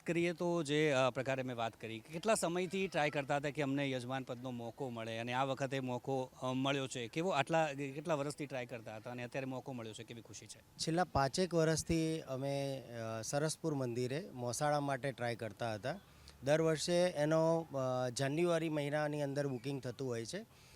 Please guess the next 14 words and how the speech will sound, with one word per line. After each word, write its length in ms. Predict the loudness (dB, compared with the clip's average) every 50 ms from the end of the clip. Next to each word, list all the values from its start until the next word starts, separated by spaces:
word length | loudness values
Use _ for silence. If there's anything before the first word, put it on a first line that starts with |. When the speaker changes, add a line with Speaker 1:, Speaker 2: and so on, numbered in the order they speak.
| -10 -4
Speaker 2:
નામ 220 | 0 2 2 2 2
નોંધાવાતા 500 | 2 2 2 4 4 4 2 2 2 0
હોય 220 | 0 0 -2 -2
છે, 180 | -4 -6 -8 -10 -12 -18 -20 -20 -10 -4
તો 180 | 0 0 2 4
દર 240 | 6 6 8 8
વર્ષે 340 | 8 8 6 6 6 6 8
યાદ 200 | 8 8 8 6
કરીને 320 | 4 4 2 2 2 2 2
જાન્યુઆરી 460 | 2 2 2 2 4 4 4 4 4
મહિનામાં 400 | 2 2 2 2 2 0 0 0
પહોંચી 300 | 0 -2 0 2 2 2
જતા 260 | 4 2 2 2 0
હતા 200 | 2 0 -2 -4